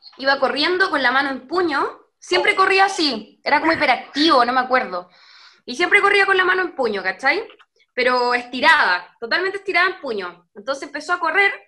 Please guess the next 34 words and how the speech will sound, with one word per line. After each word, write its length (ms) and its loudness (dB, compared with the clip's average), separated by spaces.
yo 180 -6
no 80 -6
me 120 -8
di 100 -8
cuenta 440 0
y 100 -18
me 120 -8
pasó 240 -6
a 60 0
llevar 280 2
ahí, 380 -4
pero 380 -8
con, 180 -14
con 220 -14
un, 260 -20
como 180 -14
un 140 -14
combo. 520 -4
Y 180 -12
¿sabéis 340 -4
qué? 380 -2
Fue 200 -4
horrible. 580 -8
O 80 -18
sea, 160 -2
también 260 -6
caí 220 0
al 120 0
suelo, 760 -2
me 140 -8
retorcí, 800 -12
toda 180 -2
la 100 -2
cosa. 360 -12